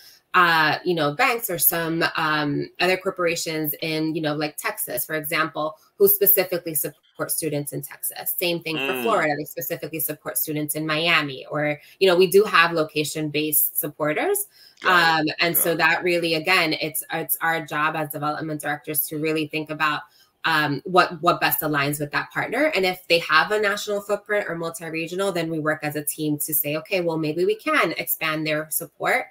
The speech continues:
Speaker 1: multi-regionally, and what does that look like?" Um, and create something that's really valuable, um, for our students in, in multiple regions.
Speaker 2: Gotcha. T-, Tony, please tell me about your business. And, and what, when was the light bulb that went off in your head and you said, "You know what?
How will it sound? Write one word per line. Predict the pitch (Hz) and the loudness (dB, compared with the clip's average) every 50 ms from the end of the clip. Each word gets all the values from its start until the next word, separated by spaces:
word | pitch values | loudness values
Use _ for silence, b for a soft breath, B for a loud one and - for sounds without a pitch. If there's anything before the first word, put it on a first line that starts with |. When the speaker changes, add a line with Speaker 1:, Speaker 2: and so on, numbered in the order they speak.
| b b b b b | b b b b b
Speaker 1:
multi-regionally, | 180 180 180 - - 175 175 202 233 214 208 185 180 170 165 | 0 0 0 2 0 2 4 4 2 2 0 -2 0 0 0
and | 156 156 | 0 0
what | 156 160 156 | 0 0 0
does | 165 156 147 | -2 -2 -4
that | 151 139 - - | -4 -6 -6 -8
look | 139 - - - | -12 -14 -12 -12
like?" | - - - - _ - 160 | -12 -10 -10 -12 _ -8 -6
Um, | 156 147 143 143 143 - | -4 -2 -2 -2 -4 -4
and | 165 156 - | -6 -8 -4
create | - 175 165 160 - - | -2 0 0 0 0 -2
something | - 160 156 151 151 151 151 | -4 -4 -6 -4 -4 -4 -4
that's | 151 147 - | -4 -4 -4
really | 156 151 147 147 | -4 -2 -2 -2
valuable, | 147 147 143 147 147 147 143 143 143 143 143 143 b b b b b b _ - | -2 -2 -4 -4 -4 -6 -8 -8 -8 -8 -8 -10 b b b b b b _ -4
um, | - 160 147 143 147 | 0 0 0 0 -2
for | 143 - 156 | -2 -2 0
our | 156 151 | 0 0
students | 151 - - 151 143 147 143 143 - | 0 -2 -2 -2 0 -2 0 -2 -2
in, | - - 151 147 147 143 - | -4 -2 0 0 0 0 -2
in | 151 147 | -2 0
multiple | 151 143 143 - 147 143 - - 123 | 0 0 0 -2 -6 -8 -10 -12 -12
regions. | - - - - - 73 - - - - - - _ _ _ _ _ - | -10 -12 -12 -14 -16 -16 -14 -12 -12 -12 -12 -14 _ _ _ _ _ -12
Speaker 2:
Gotcha. | 76 76 73 76 - 71 69 - B B B B B B B B B B B B _ - | -12 -10 -10 -10 -10 -10 -12 -14 B B B B B B B B B B B B _ -6
T-, | - - - - _ _ | -4 -4 -4 -6 _ _
Tony, | - - 151 135 131 123 120 117 | -2 2 4 4 4 4 2 -2
please | 113 135 151 151 147 135 | -4 -4 -4 -4 -2 -2
tell | - 151 127 | 0 0 0
me | 120 117 107 | 2 0 0
about | 101 107 107 95 87 - - _ | 0 2 0 0 0 -4 -10 _
your | - 87 92 87 | -6 -4 -2 -2
business. | 80 80 85 80 - - 76 76 - - - | -2 -4 -8 -10 -10 -12 -12 -14 -12 -8 -4
And, | 98 101 101 101 98 | -4 -4 -4 -2 -4
and | 98 104 101 101 | -4 -4 -2 -2
what, | 113 135 139 - - _ _ _ - | 0 0 0 0 -4 _ _ _ -12
when | 101 104 123 139 147 | -6 -4 -2 -2 -2
was | 135 131 117 - | -2 -4 -4 -4
the | - 107 101 85 - _ _ _ | -4 -6 -6 -6 -8 _ _ _
light | 80 95 107 110 107 - | 0 2 2 2 2 2
bulb | - 90 85 80 76 71 _ | 0 -2 -2 -2 -4 -6 _
that | - 80 76 80 | -6 -6 -4 -4
went | 92 98 98 | -4 -2 -2
off | 95 92 - 90 | -2 -4 -4 -8
in | 90 90 | -10 -6
your | 87 85 78 | -4 -4 -2
head | 82 85 76 71 - | -2 -2 -4 -4 -6
and | 73 | -10
you | 76 | -12
said, | 71 - - 78 73 73 | -8 -6 -6 -6 -6 -8
"You | 82 92 | -10 -8
know | 92 92 92 | -6 -4 -4
what? | 92 92 87 - | -4 -4 -6 -6